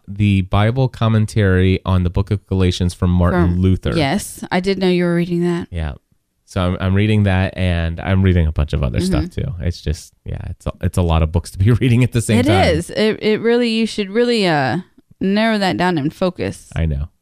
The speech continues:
Speaker 1: I know. But, uh, the, but yeah, some of these other books right now are just like, it, it, they're hard to put down too. It's like,
Speaker 2: Mm-hmm.
Speaker 1: wow, this
Speaker 2: And the
Speaker 1: is
Speaker 2: thing
Speaker 1: such
Speaker 2: is, is that
Speaker 1: amazing
Speaker 2: you've
Speaker 1: information.
Speaker 2: technically, you've already finished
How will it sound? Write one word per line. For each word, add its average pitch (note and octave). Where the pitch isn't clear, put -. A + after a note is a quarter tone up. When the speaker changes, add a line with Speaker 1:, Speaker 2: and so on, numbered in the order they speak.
Speaker 1:
I G2
know. E2+
But, G#2
uh, G2
the, A#2
but C3+
yeah, C#3
some A#2
of A#2+
these A#2
other G#2+
books G2+
right F#2+
now E2
are D#2+
just E2+
like, -
it, G2+
it, G2
they're A2
hard A2+
to G2
put G2
down F2
too. F2+
It's D#2
like, F#3+
Speaker 2:
Mm-hmm. -
Speaker 1:
wow, G2
this E2
Speaker 2:
And A#3
the B3
Speaker 1:
is -
Speaker 2:
thing C4
Speaker 1:
such -
Speaker 2:
is, -
is G3
that F#3
Speaker 1:
amazing F3
Speaker 2:
you've E2+
Speaker 1:
information. E2
Speaker 2:
technically, A3+
you've F3+
already F3
finished D#3+